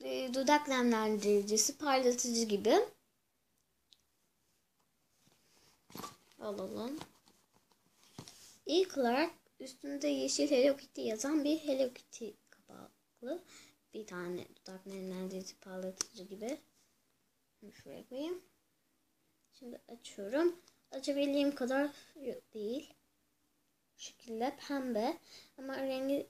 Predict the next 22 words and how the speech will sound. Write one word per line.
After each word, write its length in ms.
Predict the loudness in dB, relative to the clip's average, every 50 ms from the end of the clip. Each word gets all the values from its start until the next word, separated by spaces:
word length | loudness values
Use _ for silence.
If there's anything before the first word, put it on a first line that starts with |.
| _ -14
pembe 360 | -12 -8 -4 -2 -2 -2 -2
değil. 280 | 0 0 0 0 -2 -6 -20 _ _ _ _ -20 -20 -20 _ _ _ _ _ _ _ _ _ _ _ _ -12 -6
Kokusu 420 | -4 -4 -2 -2 -4 -8 -6 -4
çilek 380 | -2 4 8 8 8 8 6 2
gibi. 360 | -8 -4 0 0 2 2 0 -2 -6 _ _ _ _ _ _ _ _ _
Sonradan, 540 | -16 -10 -8 -6 -6 -4 -2 -2 -2 -4 -4 0
e, 240 | 2 4 4 4 4
bütün 300 | 2 -2 -2 -2 0 2
rujlarımı 520 | 2 2 0 2 0 0 0 0 -2 -2
tek 240 | -2 0 -2 -2 0 -2
tek 200 | -4 -4 -4 -6
sürüp 420 | -8 -4 -2 0 2 2 2 0 -4 -18 -20 -20 _ _ _ _ _ _ _ _ -14
göstereceğim 560 | -14 -14 -12 -10 -8 -8 -6 -4 -4 -4 -4
size. 400 | -4 -4 -2 0 2 2 2 0 -2 -8 -20 -20 -20 -20 _ _ _ _ _ _ _ -4
E, 400 | 2 6 6 6 6 6 2 0
pembe 400 | 2 2 2 4 4 4 4 4
renk 240 | 4 4 2 4
vermiyor 420 | 4 4 4 4 2 0 -2 -2 -2 -2
ama 180 | -2 -2 -4 -2
çok 220 | -2 -2 -2 -2
güzel 340 | -2 -2 -2 0 -2 -2 -4
kokuyor. 420 | -8 -14 -14 -12 -10 -8 -8 -8